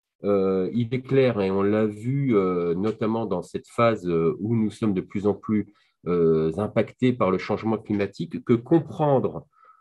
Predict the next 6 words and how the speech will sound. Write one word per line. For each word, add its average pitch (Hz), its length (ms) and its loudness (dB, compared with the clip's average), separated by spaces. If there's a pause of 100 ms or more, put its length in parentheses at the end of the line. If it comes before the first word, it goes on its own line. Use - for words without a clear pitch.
euh, 98 320 2
les 101 320 0
enjeux 139 540 2
de 92 160 -4
la 87 140 -4
gestion 117 680 0